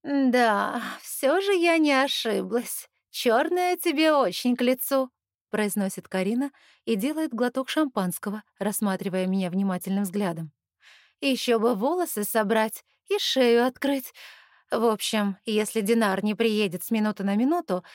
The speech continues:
то я скидываю с себя полномочия твоего сопровождающего. Выбирай, чья компания тебе по душе. Блондина, который подходил к нам пять минут назад, или шатена, не спускающего сейчас глаз с твоей задницы.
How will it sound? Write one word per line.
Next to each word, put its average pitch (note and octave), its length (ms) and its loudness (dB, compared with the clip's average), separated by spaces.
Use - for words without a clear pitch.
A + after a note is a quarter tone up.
то F4+ 80 -4
я C4 180 2
скидываю D#4+ 640 -2
с - 40 -10
себя B3+ 340 0
полномочия A3+ 680 0
твоего F#3+ 340 -2
сопровождающего. F#3 1040 -4
Выбирай, E4 720 2
чья C4 340 0
компания A3+ 640 0
тебе A#3 280 0
по A#3 120 2
душе. A3+ 400 0
Блондина, B3 840 2
который B3+ 400 0
подходил A#3 500 -2
к A3 80 -6
нам G#3+ 180 0
пять G#3+ 300 -2
минут G#3 260 -2
назад, G#3 440 -2
или G4 360 0
шатена, A#3+ 1120 0
не D4+ 200 2
спускающего C4 920 0
сейчас B3+ 420 0
глаз B3 300 2
с - 40 -10
твоей B3 340 2
задницы. B3 800 0